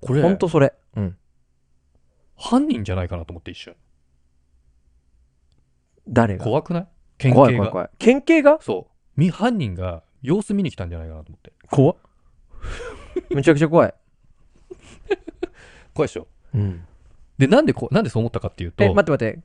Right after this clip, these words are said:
Speaker 2: 県警と、
Speaker 1: うん。
Speaker 2: その一方でもう一個の方はなん-、なんていうの？県警ではなくて、
Speaker 1: いや、その、
Speaker 2: えっと、
Speaker 1: なんとか警察署の人たち。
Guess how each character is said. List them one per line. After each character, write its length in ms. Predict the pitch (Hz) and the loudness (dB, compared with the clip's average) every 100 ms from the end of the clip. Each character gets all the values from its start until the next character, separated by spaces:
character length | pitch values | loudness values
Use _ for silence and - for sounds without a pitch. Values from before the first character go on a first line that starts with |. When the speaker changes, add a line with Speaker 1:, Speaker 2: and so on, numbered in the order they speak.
| - | -2
Speaker 2:
県 260 | 262 269 | 0 0
警 300 | 254 262 254 | -2 0 2
と、 400 | 254 - 254 117 - | 2 6 6 6 0
Speaker 1:
う 80 | |
ん。 80 | 110 | -4
Speaker 2:
そ 100 | 90 | 0
の 160 | 151 143 | 0 0
一 180 | 180 151 | -2 0
方 120 | - 180 | 4 4
で 60 | |
も 120 | 139 | 6
う 60 | 156 | 4
一 40 | |
個 120 | 143 147 | 4 0
の 60 | |
方 80 | 117 | 2
は 60 | 110 | 0
な 80 | 104 | -2
ん-、 100 | 104 | -2
な 140 | 120 | -2
ん 60 | 127 | 0
て 120 | - | -2
い 60 | 92 | -6
う 40 | |
の？ 100 | 92 | -8
県 280 | - 175 165 | 0 2 4
警 200 | 170 160 | 4 4
で 240 | 131 139 | 2 2
は 80 | 135 | 4
な 60 | 139 | 4
く 40 | 101 | 0
て、 40 | |
Speaker 1:
い 40 | |
や、 80 | 135 | 0
そ 40 | 127 | 2
の、 260 | 123 120 117 | 0 -2 -4
Speaker 2:
え 60 | |
っ 40 | 113 | -10
と、 220 | 104 101 | -8 -2
Speaker 1:
な 120 | 123 | 0
ん 80 | 135 | 0
と 80 | 127 | 0
か 140 | 120 | -2
警 240 | 117 - 127 | -2 2 2
察 160 | 123 | 2
署 220 | - - 254 | -2 0 2
の 180 | 311 | 0
人 180 | 92 - | -4 -14
た 140 | - 98 | -18 -18
ち。 180 | - | -20